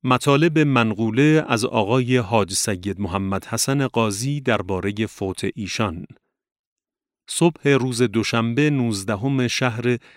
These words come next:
شوال المکرم هزار و چهارصد و پنج هجریه قمریه که جناب محترم سرور معظم آقای حاج سید محمد حسن قاضی فرزند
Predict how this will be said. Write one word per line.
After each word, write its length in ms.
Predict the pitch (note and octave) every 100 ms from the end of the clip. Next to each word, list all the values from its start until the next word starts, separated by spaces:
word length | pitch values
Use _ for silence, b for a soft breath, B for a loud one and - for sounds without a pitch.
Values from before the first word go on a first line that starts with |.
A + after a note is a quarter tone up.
| b
شوال 580 | - B2 G2+ F#2 G2+ F#2+
المکرم 720 | F#2+ F#2+ F#2+ A2+ G2 A#2 B2+
هزار 460 | G#2+ G2+ G2+ G#2+ G#2
و 80 |
چهارصد 520 | G2+ G#2+ F#2 - G#2 G2
و 60 |
پنج 460 | - B2+ C3+ A#2+ A#2+
هجریه 760 | A2+ G#2+ F#2 F#2+ F#2 A#2 A2
قمریه 640 | A2 G#2 G2+ G2 G2+ C3+ C#3 b b b b
که 240 | - B2+ B2
جناب 440 | A2+ G#2+ A2+ G#2
محترم 760 | A2 G#2 F2 - G#2+ B2 C#3+ C3+ b b b
سرور 480 | - A#2 G2 A2 G#2+
معظم 680 | G2+ G#2+ G2 A2 C#3 D3+ - b b -
آقای 400 | A2 G#2 A2+ A2+
حاج 320 | G2+ G#2 F#2
سید 440 | F#2+ A2 F#2+ G#2 G2
محمد 460 | F2+ G2 G2 G2
حسن 380 | - A2+ C#3+ C3+
قاضی 440 | A#2+ A#2 G#2+ D3 - b b
فرزند 640 | _ - G#2+ G#2 C3 C#3